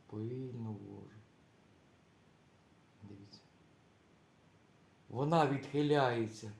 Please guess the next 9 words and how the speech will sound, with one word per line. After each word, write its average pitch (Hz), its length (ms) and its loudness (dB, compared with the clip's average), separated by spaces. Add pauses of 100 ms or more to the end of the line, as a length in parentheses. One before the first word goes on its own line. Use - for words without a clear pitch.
(180)
спочатку 139 520 -6
до 254 400 12
мене, 247 400 8 (680)
потім 226 460 -4 (720)
в - 40 -16
оберну 151 440 -2
сторону. - 320 -16 (280)
Далі. 175 420 0 (640)
Залишаємо 214 1200 2